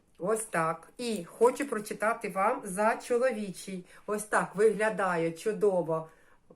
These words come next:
Дивіться, який, м, такий, м, мужність, гідність <laughs> і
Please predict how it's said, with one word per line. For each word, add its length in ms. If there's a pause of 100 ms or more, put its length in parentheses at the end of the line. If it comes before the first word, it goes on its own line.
(640)
Дивіться, 520 (440)
який, 440 (100)
м, 540 (380)
такий, 460 (240)
м, 120 (1800)
мужність, 720
гідність 800 (440)
<laughs> 400
і 340